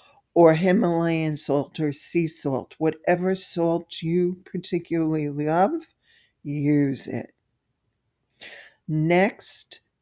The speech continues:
you have to do deep breathing. That is mandatory. My rule of thumb is three deep breaths. Why?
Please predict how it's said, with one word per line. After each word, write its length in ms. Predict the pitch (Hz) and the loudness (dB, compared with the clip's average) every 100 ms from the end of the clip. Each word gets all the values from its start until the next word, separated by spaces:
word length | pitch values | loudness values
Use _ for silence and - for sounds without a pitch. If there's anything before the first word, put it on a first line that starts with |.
| _ | _
you 220 | 170 175 | -4 -2
have 340 | 165 160 156 - | 0 -2 -4 -6
to 100 | 151 | -6
do 400 | 147 156 143 135 _ _ | 0 2 2 -2 _ _
deep 460 | 175 185 196 - - _ _ - | 0 2 0 -4 -20 _ _ -12
breathing. 800 | 139 143 147 139 131 123 - - _ _ - _ - | -6 0 2 0 -2 -6 -10 -18 _ _ -20 _ -8
That 580 | 143 160 175 196 214 - _ | 0 2 4 2 -2 -10 _
is 420 | 165 160 165 143 - _ - | -2 0 0 -2 -8 _ -8
mandatory. 1080 | 147 147 151 151 147 139 - 127 - - 185 _ _ _ _ - - - _ _ _ _ _ _ _ - | -4 0 0 0 -2 -4 -4 -4 -4 -12 -18 _ _ _ _ -20 -20 -20 _ _ _ _ _ _ _ -8
My 260 | 160 165 180 | -2 4 4
rule 340 | 202 226 240 | 4 2 2
of 200 | 247 233 | 2 0
thumb 340 | - 226 226 226 | 2 2 4 0
is 360 | - 143 - | -2 -4 -6
three 720 | - - 143 156 170 185 185 208 _ _ - | -12 -10 -2 2 4 4 0 -6 _ _ -6
deep 420 | 151 147 143 _ _ _ _ - | 0 0 -2 _ _ _ _ -8
breaths. 640 | 131 131 113 - - - - | -4 -4 -6 -10 -10 -10 -8
Why? 720 | 143 143 156 165 208 277 370 | -6 -2 0 0 0 2 0